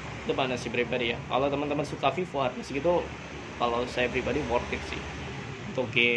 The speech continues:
delapan puluh ya udah lumayan lah. Ya di Smooth Ultra didukung dengan ram delapan per tiga delapan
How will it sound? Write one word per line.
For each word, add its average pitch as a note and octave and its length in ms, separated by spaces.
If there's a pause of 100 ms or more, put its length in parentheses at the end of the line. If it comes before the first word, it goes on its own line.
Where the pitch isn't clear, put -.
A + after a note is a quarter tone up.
(260)
delapan A2+ 460
puluh C#3+ 160 (100)
ya B2 160
udah A#2 160
lumayan B2 480
lah. A#2+ 80 (360)
Ya B2 400
di A#2+ 240
Smooth A#2+ 320
Ultra C3+ 320
didukung B2+ 400
dengan A#2+ 240
ram B2 320 (160)
delapan A#2+ 400 (480)
per C3+ 80
tiga B2 720 (1300)
delapan F#3 560